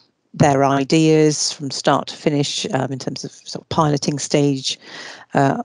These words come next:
all the way up to, uh, operationalizing, um, uh, data analytics and, and new technologies, um, so that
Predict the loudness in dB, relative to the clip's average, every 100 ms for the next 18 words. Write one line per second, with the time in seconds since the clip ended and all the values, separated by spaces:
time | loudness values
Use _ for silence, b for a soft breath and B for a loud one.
0 | 2 4 6 4 4 2 -2 0 2 2
1 | 0 -4 _ _ -2 0 -2 -4 0 2
2 | 2 0 0 2 2 2 2 2 0 -8
3 | _ _ _ _ _ _ _ _ _ -10
4 | -10 -6 0 2 0 -4 -10 -10 -8 -8
5 | -10 -6 0 0 0 -2 0 0 0 -2
6 | -2 -4 -2 -2 -2 -2 0 2 2 2
7 | 2 0 0 0 0 -2 -8 B B B
8 | B B _ -6 -2 0 0 -4 -6 -4
9 | 4 6 6 4 0 -4 -8